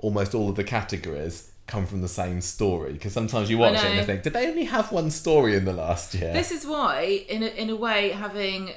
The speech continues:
Speaker 2: male and female forces them a little bit out of that, but I don't know if it
Speaker 1: Yeah,
Speaker 2: does.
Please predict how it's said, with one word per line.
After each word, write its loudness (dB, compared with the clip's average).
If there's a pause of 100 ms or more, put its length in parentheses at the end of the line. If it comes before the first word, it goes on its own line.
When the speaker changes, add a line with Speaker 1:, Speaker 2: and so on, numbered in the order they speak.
Speaker 2:
male -4
and -6
female -2 (100)
forces -8
them -8
a -6
little -6
bit -6
out -4
of -12
that, -6 (300)
but -10
I -6
don't -10
know -8
if -12
it -10
Speaker 1:
Yeah, 4
Speaker 2:
does. -8